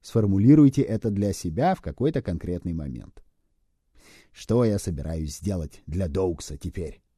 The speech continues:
когда он стал отклированным Тетаном? Я собираюсь добиться, чтобы он мог поднимать свое тело в воздух. Затем, когда вы проводите ему процессинг в следующий раз,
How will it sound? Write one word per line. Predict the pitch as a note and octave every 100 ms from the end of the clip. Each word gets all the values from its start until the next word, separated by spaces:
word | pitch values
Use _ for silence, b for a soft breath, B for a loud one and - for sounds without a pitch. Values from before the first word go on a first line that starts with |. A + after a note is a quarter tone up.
| _
когда | - F2+ F2
он | D2
стал | - C3 C3+
отклированным | A2+ G2+ F#2 A#2+ A2 G2
Тетаном? | G2 E2+ C#2+ - _ _ _ _ _ _ _ b b b
Я | A#2 D#3+
собираюсь | B2+ A2+ G2+ F#2
добиться, | F#2+ D#2+ G2 - G3
чтобы | G#3+ G#3
он | G3+ E3 E3
мог | F3 F3
поднимать | E3 D#3 C#3+ G#2+ G#2
свое | C3 C3+ C3+
тело | F#2+ E2+ F#2
в |
воздух. | D#2 D#2+ C2+ - - _ _ _ _ _ _ _ _ _ _ _ _ _ _ _ _ _ b b b b b
Затем, | - A#2 G#2+ G#2+ B2+ F3 - _ _
когда | G2+ G#2
вы | A2+
проводите | G2+ A2 A#2 A2 A2
ему | G#2 F2+
процессинг | G2+ - A2+ F#2 D#2+
в |
следующий | - G#2+ A#2 C3+ B2+ C3+
раз, | C3 C3+ C3